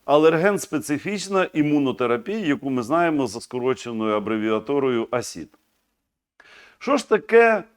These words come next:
нового, е, в плані освіти лікарів ми можемо сьогодні запропонувати в контексті особливостей алергічного осіннього рініту?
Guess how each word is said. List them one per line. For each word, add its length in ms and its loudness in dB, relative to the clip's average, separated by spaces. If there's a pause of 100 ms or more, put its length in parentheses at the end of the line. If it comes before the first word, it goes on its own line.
(140)
нового, 880 4
е, 420 2
в 80 -10
плані 500 4
освіти 720 0
лікарів 580 0 (340)
ми 140 2
можемо 480 2
сьогодні 480 0
запропонувати 840 2
в 100 -8
контексті 640 -2
особливостей 920 0
алергічного 920 -2
осіннього 640 -4
рініту? 460 -10